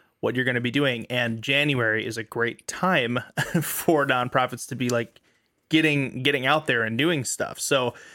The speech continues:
starting thinking, "Okay, it's a new year," is kind of a little late. And so we figured this would be a great time for us to have an episode where we talk about yearly planning, because as you're getting into the beginning of fourth quarter, it's really good to start, be,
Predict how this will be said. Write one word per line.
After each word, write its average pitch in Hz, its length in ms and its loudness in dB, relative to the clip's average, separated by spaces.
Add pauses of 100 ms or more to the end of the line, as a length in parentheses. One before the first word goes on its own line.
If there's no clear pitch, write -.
(380)
starting 147 440 2
thinking, 127 400 -4
"Okay, 143 260 2
it's 110 140 -6
a 113 40 -6
new 156 180 2
year," 190 600 2 (240)
is 135 160 0
kind 175 260 2
of 214 60 2
a 190 60 4
little 135 320 2
late. 117 400 -4 (520)
And 143 120 -2
so 165 160 4
we 196 120 2
figured 143 380 2
this 147 140 0
would 143 80 -4
be 127 80 0
a 117 40 0
great 143 460 0
time 113 300 -2
for 120 180 -2
us 117 160 -2
to 123 140 -2
have 120 200 0
an 117 100 -4
episode 131 360 -2
where 120 100 0
we 120 120 -2
talk - 340 0
about 131 460 0
yearly 147 420 2
planning, 120 640 0
because 127 300 -2
as 127 120 -4
you're 139 80 -2
getting 147 240 0
into 135 200 -2
the 113 160 -4 (460)
beginning 170 360 0
of 156 100 0
fourth 139 300 0
quarter, 127 440 0 (1120)
it's 139 200 -6
really 139 200 2
good 127 120 2
to 117 80 -2
start, - 280 -2
be, 127 160 -4